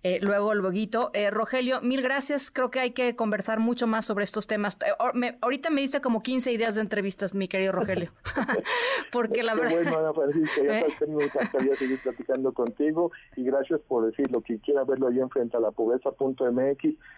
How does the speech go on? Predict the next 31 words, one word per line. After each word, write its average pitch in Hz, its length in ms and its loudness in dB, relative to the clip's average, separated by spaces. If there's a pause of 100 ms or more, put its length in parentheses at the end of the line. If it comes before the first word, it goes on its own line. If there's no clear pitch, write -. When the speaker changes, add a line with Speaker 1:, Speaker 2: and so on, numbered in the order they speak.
(140)
Speaker 2:
creo 135 200 2
que 139 120 -2
es - 100 -10
claro, 156 460 0
son 131 140 -2
puros 135 280 2
datos 131 340 -2
oficiales 147 680 0 (380)
y 135 100 0
no 156 120 2
estamos 160 340 0
diciendo 151 260 0
que 139 100 -2
la 123 120 2
culpa 147 320 -2
es 123 80 0
de 131 100 0
este - 200 -2
gobierno, 120 480 2
estamos 143 360 0
diciendo 143 300 0
que 113 120 0
no 120 120 0
le 123 80 2
estamos 123 340 -4
entrando 120 380 0
a - 20 2
la 104 140 4
raíz 110 300 2
del 113 160 2
problema 95 480 0